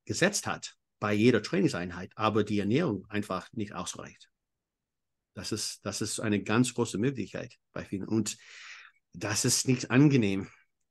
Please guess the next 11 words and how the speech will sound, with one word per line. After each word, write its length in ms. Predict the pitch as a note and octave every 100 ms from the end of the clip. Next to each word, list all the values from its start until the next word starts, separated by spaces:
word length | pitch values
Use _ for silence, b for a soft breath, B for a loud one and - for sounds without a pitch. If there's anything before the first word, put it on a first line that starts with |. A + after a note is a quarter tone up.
| -
Also 360 | G#2 G#2 G#2
wenn 160 | G#2+ G#2+
man, 400 | G2+ G2+ G#2 - -
wenn 300 | D#2 A2 A#2
man 240 | A#2 A2+
schwer 320 | - A#2 A#2
geworden 360 | A#2 B2+ A#2 G#2+
ist, 320 | - B2 - - B B -
immer 240 | C3 C3
noch 420 | B2 B2 B2 A#2+ - _ b b b
also, 540 | - A2 A2 A2 A2